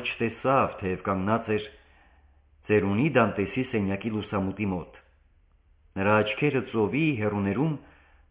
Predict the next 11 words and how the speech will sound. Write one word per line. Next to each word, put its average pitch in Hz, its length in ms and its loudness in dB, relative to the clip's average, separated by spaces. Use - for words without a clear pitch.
փնտրում 127 480 2
էին 127 240 4
զավակին 110 520 2
տանող 107 340 2
նավը։ 113 340 2
Ճիշտ - 340 -2
է, 131 80 2
շրթունքներն 127 880 0
ակամա 98 360 2
մրմնջում 98 600 0
էին. 135 300 0